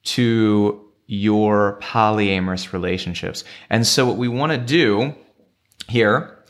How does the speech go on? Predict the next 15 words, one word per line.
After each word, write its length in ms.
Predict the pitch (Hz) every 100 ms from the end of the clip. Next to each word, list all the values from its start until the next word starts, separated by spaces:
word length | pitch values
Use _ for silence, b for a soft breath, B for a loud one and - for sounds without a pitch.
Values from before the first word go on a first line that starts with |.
| B B B _
is 460 | 120 117 117 113 113
we 180 | 117 117
want 400 | 117 131 - -
to 520 | - 117 110 107 107 -
take 760 | - - 226 165 87 - - b b _
some 340 | - - 110
time 840 | 104 - 185 95 90 107 175 185 - B B B
and 340 | 120 127 123 123
really 320 | 165 185 175
break 260 | 123 120 120
those 200 | 110 101
down 300 | 98 95 95
for 180 | 90
you. 80 | 82
Because 240 | 82 110